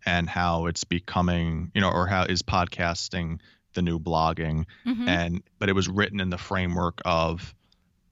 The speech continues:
Speaker 1: everyone jumped on the blogging bandwagon and then it sort of collapsed, you know, on itself. And it's not really a,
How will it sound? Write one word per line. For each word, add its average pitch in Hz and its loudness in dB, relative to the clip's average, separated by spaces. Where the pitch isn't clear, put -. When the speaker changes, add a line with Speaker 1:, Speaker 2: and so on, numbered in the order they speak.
Speaker 1:
everyone 95 2
jumped 92 0
on 92 0
the 90 -6
blogging 90 2
bandwagon 85 0
and 87 2
then 87 2
it 87 0
sort 90 2
of 82 -2
collapsed, - 2
you 110 2
know, 82 0
on 90 2
itself. 82 0
And 85 -4
it's 85 -8
not 87 -4
really 87 -4
a, 82 -2